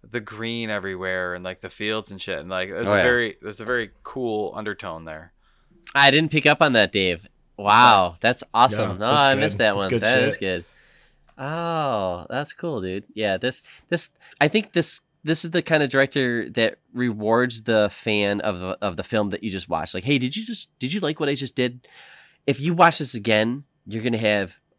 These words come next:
Speaker 3: a whole other experience. And then
Speaker 4: Mm-hmm.
Speaker 3: again. And I think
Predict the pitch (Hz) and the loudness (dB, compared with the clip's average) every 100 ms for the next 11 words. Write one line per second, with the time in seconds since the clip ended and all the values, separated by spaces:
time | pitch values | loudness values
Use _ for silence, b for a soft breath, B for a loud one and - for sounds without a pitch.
0 | _ _ _ _ - 98 - 123 123 113 | _ _ _ _ -6 -6 -2 0 2 2
1 | 104 95 - - 82 62 - - - b | 0 -2 -6 -8 -10 -10 -12 -12 -12 b
2 | b 110 95 110 104 98 90 95 85 80 | b -8 -2 0 0 0 -2 -2 -4 -4
3 | 110 113 120 120 175 | -4 0 0 0 -2